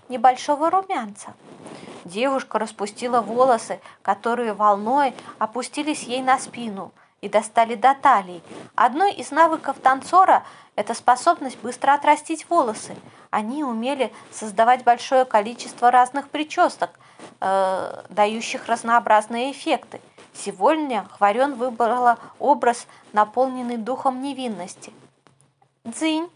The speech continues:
вы успешно наложили макияж. Очарование двадцать один процент, харизма плюс пятнадцать процентов, удача плюс двадцать девять процентов, эффекты танцевальных навыков плюс тридцать один процент.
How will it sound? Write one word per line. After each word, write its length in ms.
вы 180
успешно 540
наложили 540
макияж. 760
Очарование 840
двадцать 420
один 320
процент, 460
харизма 560
плюс 200
пятнадцать 640
процентов, 600
удача 600
плюс 160
двадцать 400
девять 400
процентов, 580
эффекты 500
танцевальных 800
навыков 480
плюс 300
тридцать 460
один 320
процент. 480